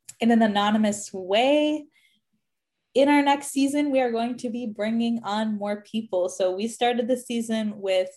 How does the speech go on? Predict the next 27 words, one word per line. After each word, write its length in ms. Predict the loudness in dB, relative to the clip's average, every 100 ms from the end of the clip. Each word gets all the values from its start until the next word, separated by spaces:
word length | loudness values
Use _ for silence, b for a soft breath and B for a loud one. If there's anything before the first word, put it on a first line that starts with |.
| _
just 420 | -4 -4 -4 -8
Helen, 500 | -4 -2 -2 -4 -8 _ _ _ _ _
Quincy, 460 | -4 -4 -6 -10
and 340 | -10 -12 -14 -2
Caitlin 480 | 0 4 4 2
so 120 | 0 -4
that 160 | -4
you 60 | -6
could 160 | -6 -6
get 160 | -6
to 120 | -10
know 280 | -6 -2 0
us. 640 | 0 2 2 0 -6 -14 -18 -14
Um, 540 | -10 -10 -10 -12 -16 -4
but 360 | 2 2 2 -4 -6
we 140 | -2
want 280 | 0 0 -2
to 240 | -8 -6 -6 -10 -6
bring 340 | -2 -2 -2
in 220 | -2 -2
a 60 | -2
few 260 | -4 -2
of 100 | -2
our 120 | 0 -4
other 260 | -2 -4
soul 300 | -4 -2 -2
sisters 600 | -2 -4 -4 -6 -6 -6